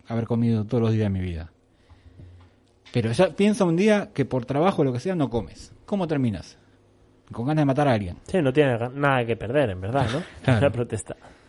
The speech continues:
Speaker 1: Claro. Entonces eso es normal que, la, que se exa-, se exacerbe. También es cierto que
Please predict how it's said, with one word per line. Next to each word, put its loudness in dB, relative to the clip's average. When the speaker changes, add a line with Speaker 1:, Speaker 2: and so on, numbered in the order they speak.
Speaker 1:
Claro. -2
Entonces -4
eso -4
es -2
normal 0
que, -4
la, -4
que -2
se -8
exa-, -8
se -8
exacerbe. -8
También 0
es 2
cierto 2
que 2